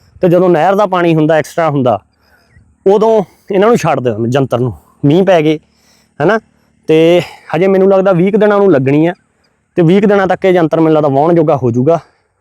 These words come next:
ਹੁਣ ਗਰਮੀ ਆ ਜਿਹੜੀ ਜ਼ਿਆਦੀ ਆ, ਵੱਟ ਜ਼ਿਆਦਾ, ਤੇ ਹੁਣ ਐਂ ਜੇ ਹੋ ਗਿਆ, ਨਹੀਂ ਇਹਨੇ ਇੱਕ ਵਾਰੀ ਬਹੁਤ ਫਟਾਰ ਕਰੀ ਸੀ।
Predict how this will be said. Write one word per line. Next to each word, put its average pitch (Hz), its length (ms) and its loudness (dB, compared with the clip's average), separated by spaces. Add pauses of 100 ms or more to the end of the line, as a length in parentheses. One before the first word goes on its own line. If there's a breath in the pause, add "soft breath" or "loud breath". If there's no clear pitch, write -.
(100)
ਹੁਣ 180 160 0
ਗਰਮੀ 175 360 2
ਆ 180 60 0
ਜਿਹੜੀ 180 180 0
ਜ਼ਿਆਦੀ 131 340 0
ਆ, 165 80 4
ਵੱਟ 139 220 -2
ਜ਼ਿਆਦਾ, 123 400 0 (920)
ਤੇ 143 280 2 (200)
ਹੁਣ 165 120 0
ਐਂ 160 180 0
ਜੇ 165 100 2
ਹੋ 147 140 2
ਗਿਆ, 151 120 2
ਨਹੀਂ 170 160 2
ਇਹਨੇ 190 160 2
ਇੱਕ 165 120 -6
ਵਾਰੀ 160 140 0
ਬਹੁਤ 165 280 0
ਫਟਾਰ 127 320 -2
ਕਰੀ 98 200 -6
ਸੀ। - 160 -18